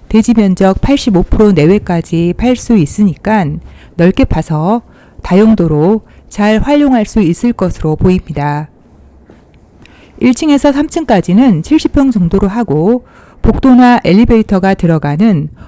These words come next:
코어 부분 면적 제외하고도 실제 내부 면적이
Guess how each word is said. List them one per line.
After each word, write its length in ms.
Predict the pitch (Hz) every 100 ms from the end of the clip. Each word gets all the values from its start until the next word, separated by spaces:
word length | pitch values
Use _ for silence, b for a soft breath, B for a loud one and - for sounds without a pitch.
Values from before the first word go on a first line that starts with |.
| B
코어 280 | - 294 294
부분 560 | 220 196 180 196 196 190
면적 480 | 160 151 160 160
제외하고도 960 | - 190 190 214 170 143 175 202 160 160 b b
실제 600 | b - 294 - 254 247 240
내부 240 | 160 208
면적이 720 | 226 160 151 151 147 170 233